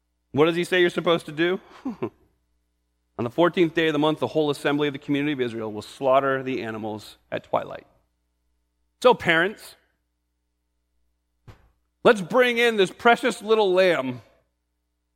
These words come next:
so that your children can play with it for four days. And then at twilight, try to distract the kids, because the entire group of people need to slaughter that lamb. It's a, it's a pretty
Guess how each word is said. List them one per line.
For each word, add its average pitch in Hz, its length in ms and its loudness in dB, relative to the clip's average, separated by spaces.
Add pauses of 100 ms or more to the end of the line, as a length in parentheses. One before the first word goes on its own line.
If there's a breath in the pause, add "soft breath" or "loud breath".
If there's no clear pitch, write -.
(200)
so 190 80 2
that 185 80 0
your 214 80 0
children 240 400 2
can 220 160 -2
play 240 220 4
with 190 140 0
it 156 120 -6
for 165 100 -2
four 156 240 0
days. 117 400 -8 (1400)
And 214 140 2
then 254 120 2
at 240 120 0
twilight, 240 580 4
try 240 200 6
to 254 60 -2
distract 233 540 0
the 202 80 -6
kids, 170 440 -2 (1500)
because 202 220 2
the 214 100 -4
entire 233 460 4
group 208 320 -2
of 190 160 -6
people 196 340 0
need 185 200 -4
to 165 100 -8
slaughter 196 480 2
that 160 180 -2
lamb. 147 320 -4 (1900)
It's - 80 2
a, - 60 2
it's 185 120 -10
a - 20 -6
pretty 190 400 0